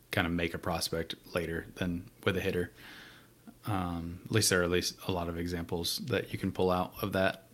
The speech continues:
that maybe you can't for the hitting side. Okay. Uh, I would also add just Gunnar Henderson and Michael Harris. They weren't as late of guys as, as you're talking about with Dallas Keuchel, but second round in twenty nineteen for Gunnar Henderson.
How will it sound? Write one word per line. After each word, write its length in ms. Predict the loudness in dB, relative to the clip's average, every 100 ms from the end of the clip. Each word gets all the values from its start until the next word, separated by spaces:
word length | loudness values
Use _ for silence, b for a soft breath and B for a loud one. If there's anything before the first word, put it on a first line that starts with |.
| -8
that 140 | -6 -2
maybe 180 | 0
you 60 | 0
can't 220 | 0 -4
for 100 | -2
the 80 | 0
hitting 220 | 0 0
side. 220 | 0 -2 -4 B B B B 2
Okay. 260 | 6 6 4 0 4
Uh, 300 | 8 8 8
I 120 | 8
would 100 | 8
also 220 | 8 8
add 200 | 6 6
just 160 | 4 4
Gunnar 180 | 6 6
Henderson 380 | 6 6 6 8
and 80 |
Michael 220 | 8 6 6
Harris. 360 | 8 8 8
They 120 | 6
weren't 280 | 6 6 2 -2 B B B B B 2
as 200 | 4 6
late 180 | 6 6
of 100 | 8
guys 380 | 8 8 6 4
as, 280 | 2 2 2
as 120 | 2
you're 80 | 4
talking 340 | 6 6 6 6
about 180 | 6 6
with 200 | 2 6
Dallas 280 | 6 6
Keuchel, 480 | 8 6 6 6 6
but 240 | 4 4 6
second 340 | 6 6 4
round 380 | 6 8 8 6
in 140 | 2
twenty 180 | 4 6
nineteen 380 | 6 6 6 4
for 100 | 6
Gunnar 160 | 4 6
Henderson. 500 | 6 6 6 4 4